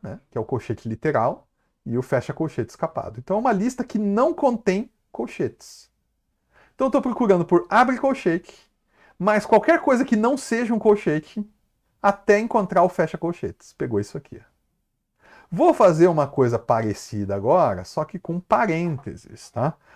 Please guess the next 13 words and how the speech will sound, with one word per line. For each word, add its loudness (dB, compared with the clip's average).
O 0
parênteses 0
também -2
é 2
um -4
caractere -2
especial, -4
olha 0
lá. -8
Ficou -2
vermelho, 0
tá -10
vendo? -4